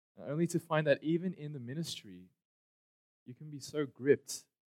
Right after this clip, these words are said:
your joy can be so tied to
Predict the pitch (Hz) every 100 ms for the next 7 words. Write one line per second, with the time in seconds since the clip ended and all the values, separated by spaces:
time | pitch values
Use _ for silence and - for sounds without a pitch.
0 | _ 139 110 131 139 147 143 127 - 143
1 | 135 127 _ _ _ _ _ _ - 139
2 | 151 135 120 - - 120 113